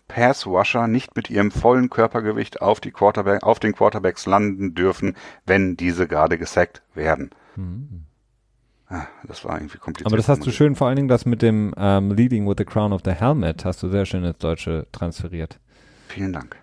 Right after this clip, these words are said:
Speaker 2: Ja.
Speaker 1: Vielen Dank.
Speaker 2: Mhm.
Speaker 1: Ähm, ja, genau, das war letztes Jahr und da haben wir ja doch, äh, auch wir viel drüber geredet. Ähm, die ersten drei Wochen war mega viel los.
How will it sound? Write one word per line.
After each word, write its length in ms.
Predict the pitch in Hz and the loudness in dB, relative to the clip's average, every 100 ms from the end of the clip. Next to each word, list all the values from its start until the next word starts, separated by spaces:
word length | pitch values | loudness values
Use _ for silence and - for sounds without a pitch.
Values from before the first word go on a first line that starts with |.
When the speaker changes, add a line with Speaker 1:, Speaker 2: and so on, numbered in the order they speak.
| _ | _
Speaker 2:
Ja. 160 | 98 82 | -10 -8
Speaker 1:
Vielen 220 | - 104 | -6 -8
Dank. 140 | 85 - - | -8 -14 -14
Speaker 2:
Mhm. 160 | 95 104 - - - | -14 -12 -12 -10 2
Speaker 1:
Ähm, 380 | 104 107 107 | 4 6 4
ja, 160 | 107 98 | 2 2
genau, 200 | 92 82 | 2 2
das 200 | 113 110 | 0 2
war 80 | 101 | 2
letztes 300 | 117 139 127 | 2 -2 0
Jahr 160 | 139 | 2
und 80 | 139 | 4
da 140 | 107 104 | 4 2
haben 160 | 107 | 2
wir 60 | 104 | 2
ja 100 | 101 | 2
doch, 240 | 101 - | 2 -2
äh, 240 | - 95 95 | -2 0 2
auch 220 | 104 98 92 | 0 -2 0
wir 180 | 117 | 0
viel 220 | 156 - 143 | 0 0 0
drüber 240 | 135 131 | 2 2
geredet. 580 | 127 127 143 151 147 - | 0 2 2 2 0 -2
Ähm, 380 | 101 104 101 98 | 0 2 0 -2
die 140 | 104 | 0
ersten 280 | 98 101 - | 0 0 -2
drei 200 | 107 104 | 2 4
Wochen 460 | 104 - 113 104 98 | 2 0 0 0 2
war 240 | 98 98 | 2 4
mega 320 | 95 117 131 | 2 2 2
viel 180 | 123 127 | 2 0
los. 360 | 113 127 151 | 2 2 2